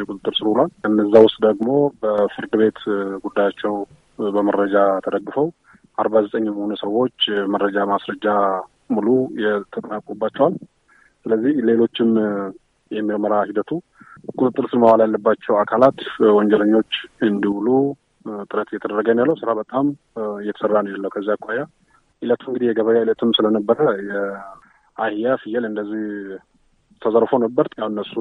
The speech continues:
ሸሽቶ ሲሄዱ ማለት ነው። ስለዚህ በሰራነው ስራ እስካሁን አስራ ሦስት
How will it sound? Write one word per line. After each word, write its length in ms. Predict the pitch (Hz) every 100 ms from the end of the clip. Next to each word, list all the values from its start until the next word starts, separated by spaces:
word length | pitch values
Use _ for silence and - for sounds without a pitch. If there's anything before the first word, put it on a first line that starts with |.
| 104
ሸሽቶ 280 | 110 98 113
ሲሄዱ 260 | 101 107 107
ማለት 240 | 131 95 92
ነው። 120 | 160 - - 113 110
ስለዚህ 300 | 110 110 110
በሰራነው 520 | 107 107 107 107 107
ስራ 140 | 101 123 143 -
እስካሁን 480 | - - 107 101 107 104 101 98 95 - _ _ _ - 107 104
አስራ 240 | 98 107 104 101
ሦስት 280 | 104 104